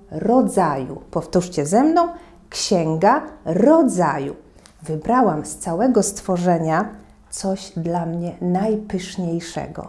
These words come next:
owocki. Posłuchajcie. Rzekł Bóg: "Niechaj ziemia wyda rośliny zielone, trawy dające nasiona, drzewa owocowe,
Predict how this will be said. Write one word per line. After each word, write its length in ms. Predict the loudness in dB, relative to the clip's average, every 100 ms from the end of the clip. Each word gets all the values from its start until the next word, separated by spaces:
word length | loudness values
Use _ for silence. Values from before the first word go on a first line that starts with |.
| -4
owocki. 760 | -2 0 -2 -6 -12 -14 -16 -20 -4
Posłuchajcie. 720 | -2 -2 -4 -6 -10 -12 -14 -16 _ _ _ -20 -20 -20 _ _ -20 _ _ _ _ _ -20 -20 -20 _ _ _ -20 _ -20 -20 -20 -8
Rzekł 520 | -4 6 6 6 2 2
Bóg: 380 | 2 -2 -6 -18 -20 _ -20 -20 -20 2
"Niechaj 380 | 4 4 4 4
ziemia 460 | 4 4 4 6 4
wyda 320 | 4 4 6
rośliny 520 | 4 2 4 6 6
zielone, 600 | 6 6 6 4 0 -4 -8 -18 -20 -2
trawy 400 | 4 6 6 4
dające 560 | 6 6 4 2 2
nasiona, 720 | 2 2 2 2 2 2 0 -4 -18 -12 -4
drzewa 480 | -2 2 2 2 0
owocowe, 840 | 0 0 0 4 4 6 2 0